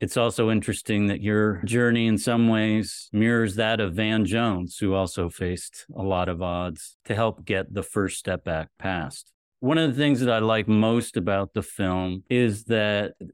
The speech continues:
it deals with things that have always been some of my strong interests. For example, the question of how change gets made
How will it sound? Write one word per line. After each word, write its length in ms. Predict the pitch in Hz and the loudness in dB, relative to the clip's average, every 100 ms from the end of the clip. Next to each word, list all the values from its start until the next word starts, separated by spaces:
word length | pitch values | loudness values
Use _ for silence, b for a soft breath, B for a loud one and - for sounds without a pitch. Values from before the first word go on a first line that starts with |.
| - | -4
it 160 | 139 | -2
deals 280 | 147 165 165 | 2 2 2
with 160 | 143 - | 0 2
things 340 | 135 135 135 | 2 4 2
that 160 | 117 107 | 0 0
have 120 | 104 | 0
always 420 | 113 120 120 101 | 2 4 4 2
been 540 | - 113 107 104 104 - | 2 2 4 2 0 -4
some 240 | - 120 | 0 2
of 60 | 107 | 4
my 320 | 104 104 101 | 4 2 0
strong 460 | - - 107 98 98 | -4 -2 0 2 2
interests. 500 | 98 - 92 85 - | 0 0 -4 -4 -4
For 160 | 120 117 | 0 2
example, 800 | 98 117 113 107 113 104 104 - _ | 2 2 0 0 0 0 0 -6 _
the 80 | 131 | -6
question 840 | - - 170 165 - - 127 113 | -6 -2 0 0 -8 -2 0 2
of 380 | 113 113 110 92 - | 2 2 2 -2 -4
how 300 | 143 143 143 | 0 0 0
change 580 | - 131 120 117 107 | -2 0 2 2 0
gets 300 | - 101 - | -2 -2 -2
made 480 | 104 98 90 85 - | -2 0 -2 -4 -10